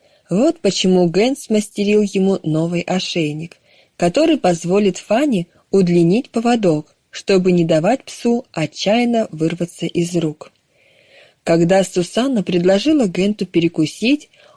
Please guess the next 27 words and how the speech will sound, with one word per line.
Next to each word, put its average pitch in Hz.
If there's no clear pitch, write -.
он, 339
всегда 247
восхищавшийся 190
его 170
выпечкой, 208
тут 226
же 220
согласился. 175
Потом, 262
когда 185
Фанни 175
с 170
Громом 175
поднялись 170
наверх, 170
Сусанна 294
отправила 226
мужчин 175
в 196
гостиную, 175
чтобы 175
убрать 175
со 185
стола 180
посуду 240
и 208
вымыть. 165